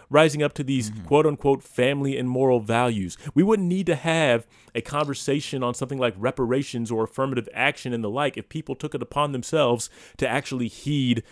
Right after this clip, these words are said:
Speaker 1: the moral values of repentance, of restitution, of charity, and more. Yet Elder Callister is out here like, he would have us believe that things, that these data-driven government programs are tools of Satan that perpetuate harm and encourage irresponsible behavior.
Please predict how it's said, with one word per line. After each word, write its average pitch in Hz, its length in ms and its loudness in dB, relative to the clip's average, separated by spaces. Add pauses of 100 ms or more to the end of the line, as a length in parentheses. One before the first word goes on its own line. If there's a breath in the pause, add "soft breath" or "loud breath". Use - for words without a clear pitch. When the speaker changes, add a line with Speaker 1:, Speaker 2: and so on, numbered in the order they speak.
(160 loud breath)
Speaker 1:
the 113 100 4
moral 123 360 8
values 117 680 6 (200 loud breath)
of 107 120 2
repentance, 113 760 0 (200)
of 113 120 -4
restitution, 135 760 -2
of - 200 -10
charity, 117 580 0
and 98 100 -4
more. 127 260 0
Yet 104 280 -2
Elder 135 180 0
Callister 139 420 -2
is 110 120 0
out 98 160 2
here 101 220 2
like, 95 340 2 (400 soft breath)
he 180 100 6
would 214 120 2
have 190 180 0
us 180 80 -6
believe 170 420 -2
that 135 240 0 (100)
things, 170 520 -2 (160 soft breath)
that 120 160 2
these 156 200 0
data-driven 151 720 2
government 151 380 -2
programs 123 500 0
are 113 140 0
tools 131 520 0
of 113 120 -6
Satan 101 560 -4 (300 loud breath)
that 113 120 -2
perpetuate 123 600 0
harm 110 500 2
and 107 180 -4
encourage 107 600 -2
irresponsible 107 760 -6
behavior. 107 600 -6